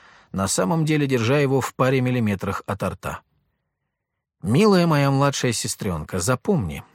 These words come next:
если тебе с порога клянутся в вечной верности, значит, скорее всего, тебя именно эти люди предали», с чувством собственного превосходства проговорила Мальвина.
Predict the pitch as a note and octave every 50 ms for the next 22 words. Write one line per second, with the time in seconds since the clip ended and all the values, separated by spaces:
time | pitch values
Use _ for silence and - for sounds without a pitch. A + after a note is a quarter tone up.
0 | _ _ _ _ - G#2 F2 A2+ D#3+ D3+ - D#3 D#3 C#3 - - C3 C#3+ D#3+ C#3+
1 | - - - C3 C3 D3+ D#3+ A2+ F#2+ - - G2 G2 A#2 C#3+ C#3+ - - - F#2+
2 | F2 F2 A2+ C3+ B2+ - - G2+ F#2 F#2 F#2 B2 F#3+ G3 C#3 G2+ D#2+ - - -
3 | - D2+ D2+ D2+ E2+ F2+ F#2+ G2 - D3+ C#3+ - - - D3 D#3+ D3+ D#3+ C#3+ -
4 | - D3+ D3 D3+ D#3+ D3+ - _ - - - _ _ _ - - - G#2+ A#2 A2+
5 | - _ - A2+ G#2+ G#2 G2+ G2 F#2+ G2+ - _ - G2 F#2+ F2+ - - G#2+ G#2+
6 | A2+ A2+ A2+ A2 A#2 - - D3 F3+ D#3+ G2 D#2 C#2 C#2 - - _ _ _ _
7 | _ _ _ _ - - - - - A#2+ A2 - - G2+ G2+ G2 F#2+ - - B2+
8 | A2 - - - G#2 F#2+ F#2+ F#2+ F2 - F#2+ F#2 F2+ - - - D#3 D#3 - -
9 | - B2+ - - A#2 A2 G2+ G#2 G#2 G2+ F#2+ F2+ F2 F2 E2+ D#2 D2 D2 C#2 C2
10 | -